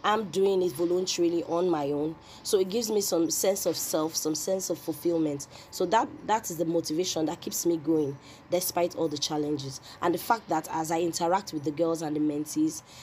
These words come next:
I see improvement in their daily lives. I see how they open up. I see how they are being impacted by the little knowledge we share and the little experiences which we've been sharing. So th-, that's the motivation that keeps me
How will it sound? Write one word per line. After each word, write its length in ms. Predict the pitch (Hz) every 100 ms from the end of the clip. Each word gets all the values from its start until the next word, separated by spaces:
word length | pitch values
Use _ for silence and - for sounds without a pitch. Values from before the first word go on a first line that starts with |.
| -
I 80 | 170
see 260 | 165 240 208
improvement 600 | 185 - 196 185 165 143
in 100 | 151
their 140 | 156 147
daily 280 | 165 165
lives. 300 | 165 156 143
I 60 | 151
see 160 | - 240
how 140 | 208
they 140 | 185 165
open 340 | 170 - 175
up. 140 | 156 151 - - -
I 80 | -
see 180 | 170 247
how 400 | 214 202 196 208 - - - - 147
they 160 | 180 175
are 240 | 165 151 - 165
being 200 | 214 220
impacted 580 | - 180 - 185 - 165
by 100 | 165
the 120 | 160
little 560 | 180 196 202 220 202 214 - -
knowledge 420 | 175 180 180 175
we 80 | 160
share 400 | - 165 170 165
and 120 | 156 147
the 60 |
little 280 | 160 180 160
experiences 720 | 151 - 180 170 165 - 147
which 240 | 175 - - - -
we've 160 | 160 143
been 180 | 165 160
sharing. 540 | - 175 160 151 147 - - -
So 240 | - - 170
th-, 180 | 202 196
that's 220 | 226 214
the 40 | 170
motivation 680 | 160 - 156 180 - 180 165
that 160 | 143
keeps 280 | - 160 -
me 260 | 160 147